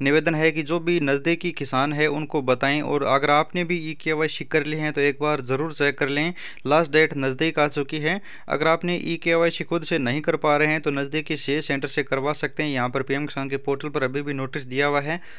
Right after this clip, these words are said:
दो तरह से ईकेवाईसी कर सकते हैं। दोनों तरीके मैं आपको बताऊँगा, ईकेवाईसी चेक करने का भी तरीका बताऊँगा, और जिनका रिकॉर्ड नोट फाउंड वगैरह बता रहा है वो भी किसान वीडियो पूरा ज़रूर देखिएगा।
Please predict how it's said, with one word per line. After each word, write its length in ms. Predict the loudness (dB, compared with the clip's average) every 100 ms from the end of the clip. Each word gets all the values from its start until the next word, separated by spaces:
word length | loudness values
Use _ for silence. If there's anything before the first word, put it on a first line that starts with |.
| -8
दो 180 | 0 2
तरह 180 | 4 2
से 200 | 2 -2
ईकेवाईसी 500 | -2 2 4 2 0
कर 160 | 0 0
सकते 260 | 2 0 2
हैं। 60 |
दोनों 220 | 2 0 2
तरीके 300 | 0 0 0
मैं 120 | -2
आपको 220 | 0 0
बताऊँगा, 460 | 0 0 2 0 0 -6 -14 -4
ईकेवाईसी 580 | -2 2 4 4 2 0
चेक 260 | 0 0 0
करने 220 | -2 2
का 160 | 2
भी 80 | 2
तरीका 260 | 2 2 2
बताऊँगा, 460 | 0 0 0 0 0 -4 -12 -2
और 120 | 0
जिनका 260 | 0 2 4
रिकॉर्ड 340 | 4 2 2
नोट 220 | 2 0 0
फाउंड 220 | -2 0
वगैरह 280 | 0 2 0
बता 280 | 0 2 2
रहा 80 |
है 80 | 2
वो 160 | 0 -2
भी 120 | -4
किसान 460 | -6 -2 -2 -2 -6 -10 -8
वीडियो 240 | -4 -2 0
पूरा 240 | 0 0 0
ज़रूर 320 | 0 0 2
देखिएगा। 560 | 0 2 0 2 0